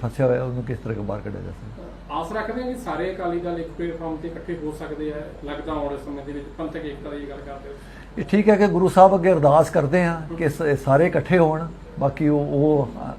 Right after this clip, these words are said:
Speaker 1: ਗੁਰੂ, ਗੁਰੂ ਹੀ ਜਾਣਦਾ ਜੀ। ਬਾਕੀ ਅਸੀਂ ਕੋਸ਼ਿਸ਼ ਕਰਾਂਗੇ ਸਾਰਿਆਂ ਨੂੰ ਨਾਲ ਲੈ ਕੇ ਚੱਲਣ ਦੀ,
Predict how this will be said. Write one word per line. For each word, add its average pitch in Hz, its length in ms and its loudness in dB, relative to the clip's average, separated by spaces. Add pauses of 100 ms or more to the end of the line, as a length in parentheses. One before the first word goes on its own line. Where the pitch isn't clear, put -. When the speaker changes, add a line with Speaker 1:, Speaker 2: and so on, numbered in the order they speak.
(520)
Speaker 1:
ਗੁਰੂ, 139 260 2
ਗੁਰੂ 160 240 6
ਹੀ 190 60 10
ਜਾਣਦਾ 151 380 6
ਜੀ। 156 100 2
ਬਾਕੀ 151 260 2
ਅਸੀਂ 160 180 -2
ਕੋਸ਼ਿਸ਼ 147 380 0
ਕਰਾਂਗੇ 127 340 0
ਸਾਰਿਆਂ 123 300 2
ਨੂੰ 131 200 -2 (400)
ਨਾਲ 139 240 6
ਲੈ 139 80 4
ਕੇ 135 160 0
ਚੱਲਣ 127 340 0
ਦੀ, 127 300 0